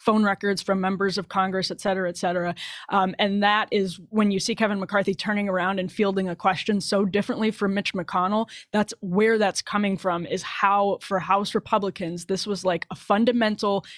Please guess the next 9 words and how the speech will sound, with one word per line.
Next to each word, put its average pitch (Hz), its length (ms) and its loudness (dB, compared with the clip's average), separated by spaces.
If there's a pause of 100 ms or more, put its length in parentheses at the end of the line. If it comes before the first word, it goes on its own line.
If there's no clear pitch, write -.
(240)
event 196 420 2
that 185 220 -2
reshaped 208 720 2
their 190 140 0
mindsets 185 720 0
in 208 120 0
a 196 60 0
different 190 640 -2
direction, 180 760 0